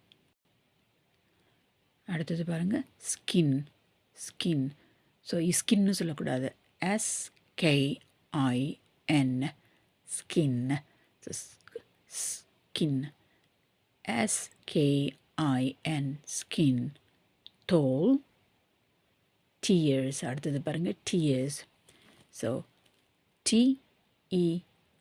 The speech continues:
ஏ ஆர் எஸ், டியர்ஸ். டி இ ஏ ஆர் எஸ், டியர்ஸ் அப்படின்னா கண்ணீர் இல்லையா?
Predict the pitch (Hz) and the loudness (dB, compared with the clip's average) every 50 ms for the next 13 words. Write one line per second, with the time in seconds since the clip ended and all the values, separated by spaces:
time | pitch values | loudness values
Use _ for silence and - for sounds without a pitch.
0 | _ _ - 180 175 160 147 131 139 151 - _ _ _ _ _ _ _ _ - | _ _ 4 6 6 6 4 2 0 -2 -6 _ _ _ _ _ _ _ _ -6
1 | 175 - 131 131 - - 151 - _ _ _ _ _ _ _ _ - - - 117 | -4 -2 -2 -2 -4 -6 -8 -12 _ _ _ _ _ _ _ _ -4 -2 -2 0
2 | 131 139 - - - - _ _ _ _ _ _ _ _ _ _ _ _ - - | 0 -2 -6 -8 -12 -16 _ _ _ _ _ _ _ _ _ _ _ _ -4 -2
3 | 190 156 143 135 135 147 - - - - _ _ _ _ _ _ _ _ _ _ | 0 2 2 0 -2 -4 -6 -10 -14 -18 _ _ _ _ _ _ _ _ _ _
4 | _ _ - - 220 226 254 269 339 - _ _ _ _ _ _ _ _ _ _ | _ _ -2 2 4 6 6 4 2 -2 _ _ _ _ _ _ _ _ _ _
5 | - 202 196 220 247 269 - _ _ _ _ _ _ _ _ _ _ _ _ - | -4 -2 0 2 0 0 -2 _ _ _ _ _ _ _ _ _ _ _ _ 0
6 | - 185 208 240 269 277 - - - _ _ _ _ _ _ - 175 165 156 156 | 2 4 6 6 4 4 0 -4 -20 _ _ _ _ _ _ -8 -6 -4 -4 -4
7 | 160 180 247 _ _ _ _ _ _ - - 135 120 - - - _ _ _ _ | -6 -6 -8 _ _ _ _ _ _ -8 -6 -6 -6 -6 -10 -16 _ _ _ _
8 | _ _ _ _ - - - 190 160 139 113 113 - - - - _ _ _ _ | _ _ _ _ -8 -4 -2 0 2 2 0 0 -4 -8 -14 -20 _ _ _ _
9 | _ _ _ - - 143 147 151 190 294 - _ _ - - 180 156 151 156 156 | _ _ _ -6 -4 -2 0 0 0 -2 -4 _ _ -6 -2 -2 0 0 2 0
10 | 139 120 - - 156 165 147 131 120 - | 0 0 -2 -4 -4 -2 -2 -2 -4 -6